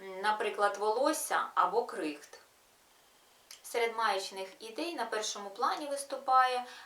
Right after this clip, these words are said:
марення переслідування. У дітей, хворих на шизофренію, дуже часто змінюється настрій та з'являються нав'язливі рухи.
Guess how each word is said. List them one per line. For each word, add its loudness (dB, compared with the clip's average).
марення 6
переслідування. -8
У -4
дітей, 2
хворих 0
на -2
шизофренію, -4
дуже -2
часто 0
змінюється -6
настрій 0
та 4
з'являються 4
нав'язливі 0
рухи. -12